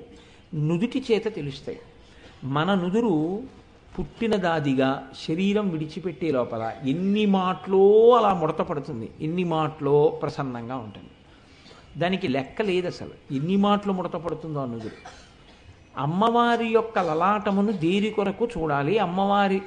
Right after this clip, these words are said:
లలాటము ఎలా ఉంటుందని చెప్పారు. మీరు చూడండి, సాధారణంగా లోకంలో ఉండేటటువంటి ప్రధానమైన ఇబ్బంది అంతా ఎక్కడ అంటే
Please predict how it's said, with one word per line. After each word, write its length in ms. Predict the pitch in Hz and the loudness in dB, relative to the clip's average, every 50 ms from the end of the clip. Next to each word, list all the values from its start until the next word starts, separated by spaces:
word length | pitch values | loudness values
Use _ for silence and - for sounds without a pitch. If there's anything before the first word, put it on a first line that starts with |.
| 208 196 | -4 -2
లలాటము 580 | 151 147 156 160 180 185 190 185 - 180 202 | 0 0 2 2 2 0 0 -2 -2 -2 -2
ఎలా 360 | 220 202 170 156 165 175 185 185 | 0 0 0 0 2 2 2 2
ఉంటుందని 640 | 180 185 180 170 151 170 165 160 160 160 196 226 | 0 -2 -4 -6 -6 -6 -6 -4 -4 -4 -4 -6
చెప్పారు. 460 | 190 - 135 - - 113 101 82 - - - - - 185 | -6 -8 -10 -10 -10 -10 -10 -10 -14 -18 -20 -14 -8 -6
మీరు 160 | 185 196 190 | -4 -4 -4
చూడండి, 600 | 196 - 180 190 226 226 214 202 165 165 190 190 | -6 -8 -8 -6 -6 -6 -6 -6 -6 -6 -6 -8
సాధారణంగా 720 | - 170 165 175 180 185 202 208 214 208 208 208 202 208 | -10 -12 -10 -8 -6 -4 -4 -4 -4 -6 -6 -6 -6 -6
లోకంలో 640 | 196 170 156 160 180 180 - 214 214 208 214 214 208 | -4 -4 -4 -4 -4 -4 -6 -8 -6 -4 -4 -2 -2
ఉండేటటువంటి 760 | 202 208 202 196 202 202 190 196 185 190 185 190 185 170 175 | -2 -2 0 0 0 0 0 -2 -6 -8 -8 -8 -8 -8 -10
ప్రధానమైన 800 | 147 - 156 139 123 131 165 180 196 208 208 208 202 202 196 190 | -10 -8 -10 -8 -4 -2 0 0 0 0 0 0 -2 -2 -2 -2
ఇబ్బంది 460 | 180 165 151 143 156 180 190 185 185 | -4 -4 -4 -2 -2 -2 -2 -2 -4
అంతా 260 | 180 170 - 180 175 | -6 -6 -6 -4 -6
ఎక్కడ 260 | 165 165 - 175 170 | -6 -6 -8 -8 -6
అంటే 580 | 175 175 165 160 156 185 185 156 131 - - | -6 -6 -6 -6 -4 0 0 0 0 0 -4